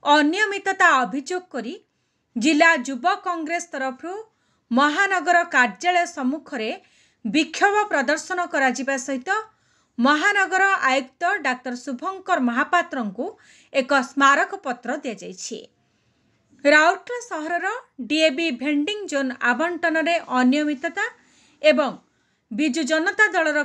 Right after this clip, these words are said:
କର୍ମକର୍ତ୍ତାଙ୍କୁ ନେଇ ଗଠିତ ମାର୍କେଟ କମିଟି ଏହି ଅନିୟମିତତା ଅଭିଯୋଗକୁ ସ୍ପଷ୍ଟ କରୁଛି ବୋଲି ଅଭିଯୋଗ କରାଯାଇଛି।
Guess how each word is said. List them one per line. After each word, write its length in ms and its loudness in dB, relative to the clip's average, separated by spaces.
କର୍ମକର୍ତ୍ତାଙ୍କୁ 760 -4
ନେଇ 300 -2
ଗଠିତ 500 -2
ମାର୍କେଟ 600 0
କମିଟି 460 -4
ଏହି 180 0
ଅନିୟମିତତା 680 0
ଅଭିଯୋଗକୁ 640 -8
ସ୍ପଷ୍ଟ 720 -6
କରୁଛି 380 0
ବୋଲି 220 -2
ଅଭିଯୋଗ 340 0
କରାଯାଇଛି। 640 -14